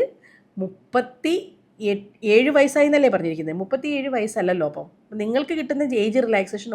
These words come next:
ഒ ബി സി കാറ്റഗറിക്ക് മൂന്ന് വർഷം കൂടെ കിട്ടും. അതുകൊണ്ട് തന്നെ നാൽപത്തിമൂന്ന് വയസ്സ് വരെ നിങ്ങൾക്ക് പരീക്ഷ എഴുതാൻ സാധിക്കും. അപ്പം ഒന്നും പ്രായമായിട്ടില്ല, നന്നായിട്ട് പഠിച്ചോളൂ കേട്ടോ. ഓക്കെ,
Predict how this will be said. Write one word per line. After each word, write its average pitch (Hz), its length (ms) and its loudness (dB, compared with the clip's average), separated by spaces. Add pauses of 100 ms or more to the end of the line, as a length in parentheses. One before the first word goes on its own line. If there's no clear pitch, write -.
ഒ 196 120 -2
ബി 240 140 -4
സി 262 160 -8
കാറ്റഗറിക്ക് 175 560 -4 (540)
മൂന്ന് 285 480 0
വർഷം 247 320 0
കൂടെ 214 200 0
കിട്ടും. - 240 -12 (760)
അതുകൊണ്ട് 214 320 2 (100)
തന്നെ 196 200 0 (1120)
നാൽപത്തിമൂന്ന് 226 960 0
വയസ്സ് 240 220 6
വരെ 190 100 -4
നിങ്ങൾക്ക് 175 240 -4
പരീക്ഷ 147 300 -6
എഴുതാൻ 156 220 -4 (100)
സാധിക്കും. 156 340 -6 (440)
അപ്പം 302 180 -10
ഒന്നും 320 300 -2
പ്രായമായിട്ടില്ല, 160 600 -2 (460)
നന്നായിട്ട് 208 560 0
പഠിച്ചോളൂ 147 380 -6
കേട്ടോ. 269 200 0 (1600)
ഓക്കെ, 165 340 -4